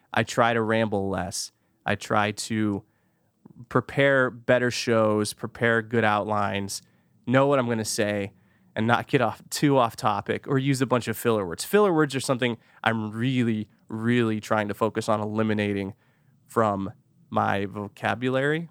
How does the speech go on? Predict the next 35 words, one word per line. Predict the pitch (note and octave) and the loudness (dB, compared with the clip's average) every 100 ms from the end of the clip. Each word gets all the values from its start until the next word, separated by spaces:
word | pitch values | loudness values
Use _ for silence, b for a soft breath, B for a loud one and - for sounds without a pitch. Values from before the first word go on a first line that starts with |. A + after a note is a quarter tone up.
| _ | _
from | C3 A#2 | -6 -6
the | |
things | G#2+ B2 A#2 | -4 -4 -2
I | A2 | -4
see. | G#2+ C3+ C#3+ | -4 -6 -6
See, | - G3+ F#3+ - _ _ | -2 0 0 -4 _ _
I | - | 0
go | D3+ E3+ | 2 2
too | F3 | 2
long | C#3+ C3 C3 | 2 2 2
and | A#2 | 0
I | G#2+ A2 | 0 0
start | A#2+ G#2+ | -2 -2
doing | A2 G#2 | -4 -4
it. | G#2 b b - | -6 b b 0
So | E3 | 2
the | F3 | 4
lesson | G#3 A3 G3+ | 2 2 0
here, | E3 D3+ C3+ - _ _ _ _ _ _ - - | 2 2 2 -6 _ _ _ _ _ _ -16 0
you | F3 | 2
just | F#3+ A#3 | 2 2
have | G#3+ G#3 | 0 2
to | F3+ | 0
practice | - B2+ C#3+ C#3 - | 2 0 0 -2 -2
more. | A#2+ G#2 - _ _ _ _ | -2 -4 -8 _ _ _ _
It | D#3 | 0
just | D3 F#3+ - | 2 2 2
takes | F3+ D#3 | -2 -2
time | D3+ D3 D#3 | 0 0 0
to | |
be | C#3 | -2
comfortable | C3 - C#3 C3+ A#2+ | -2 -2 0 -2 -4
speaking | - B2+ A#2 A#2 | -6 -6 -4 -2
on | A2 | 0
microphones | A2 G#2+ A2 A2+ E2+ D#2 - | 0 0 -4 -8 -10 -12 -14